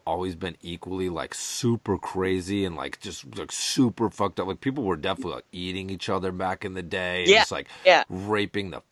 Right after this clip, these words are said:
Speaker 1: fuck out of each other and, like, torturing the shit out of each other, like, smashing babies on rocks. Like,
Speaker 2: Yeah.
Speaker 1: <laughs> like, if you go into history,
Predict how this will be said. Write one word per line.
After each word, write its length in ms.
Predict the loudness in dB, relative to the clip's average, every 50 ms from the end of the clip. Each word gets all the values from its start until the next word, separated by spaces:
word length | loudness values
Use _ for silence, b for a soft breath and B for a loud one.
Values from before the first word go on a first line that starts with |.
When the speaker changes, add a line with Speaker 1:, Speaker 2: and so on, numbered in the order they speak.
| _
Speaker 1:
fuck 240 | 4 4 4 4 0
out 160 | -2 -2 -2
of 100 | -2 -2
each 200 | -4 -6 -4 -2
other 280 | 0 0 0 0 0 -2
and, 100 | -2 -4
like, 200 | -8 -12 -12 _
torturing 600 | -12 -8 -4 -4 -4 -4 -4 -4 -4 -4 -4 -6 -8
the 120 | -10 -10
shit 480 | -8 -6 -4 -4 -2 0 2 2 2 2
out 160 | 2 2 0
of 80 | 0 -2
each 120 | -4 -6
other, 80 | -6 -8
like, 160 | -8 -10 -12 -10
smashing 800 | -8 -8 -8 -6 -4 -2 -2 0 0 -2 -4 -6 -8 -10 -6
babies 420 | -4 -2 -2 -2 0 -2 -2 -2 -2
on 280 | -4 -6 -6 -8 -4
rocks. 520 | 2 4 6 8 8 6 4 0 -4 -6 -4
Like, 240 | -4 -4 -4 -6 -10 -8 -2
Speaker 2:
Yeah. 200 | 0 2 2 2
Speaker 1:
<laughs> 0 |
like, 140 | 2 0 -4
if 100 | -2 0
you 240 | 0 0 0 -2 0
go 160 | 2 4 4
into 140 | 4 4 2
history, 220 | 2 2 2 0